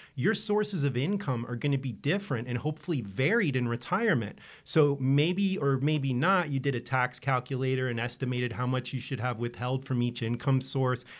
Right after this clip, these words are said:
how that income source is taxed. We see a lot of new, newly minted retirees call us in May saying, "I just got clobbered by Uncle Sam. Can you help us?" So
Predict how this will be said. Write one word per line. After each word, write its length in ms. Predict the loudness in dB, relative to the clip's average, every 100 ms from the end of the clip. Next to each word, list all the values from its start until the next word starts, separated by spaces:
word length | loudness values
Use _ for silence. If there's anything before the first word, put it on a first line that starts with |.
| -12
how 260 | 0 2 4
that 200 | 2 2
income 320 | 0 0 -2
source 340 | 0 -2 -2
is 100 | -6
taxed. 460 | -4 0 0 0 -8 -16 -12
We 180 | 0 2
see 280 | 2 2 2
a 100 | 2
lot 640 | 2 2 4 4 4 2
of 180 | 0 -2
new, 300 | 2 4 2 2
newly 420 | 4 4 4 2
minted 480 | 4 4 2 0 0
retirees 1040 | -2 -2 0 0 0 -2 -2 0 -2 -4 -16 -20 _
call 360 | 2 4 6 4
us 220 | 2 0
in 160 | 0
May 240 | 2 2 2
saying, 320 | 0 -2 -2 -2
"I 120 | -2
just 240 | -2 -4
got 280 | -6 -6 -10
clobbered 720 | -12 -8 0 4 4 2 0
by 140 | 0 0
Uncle 280 | 0 -6
Sam. 400 | -6 -2 0 -2 -8 -20 _
Can 220 | 4 6
you 140 | 6
help 380 | 4 2 2 0
us?" 220 | -8 -6
So 400 | 0 2 4 2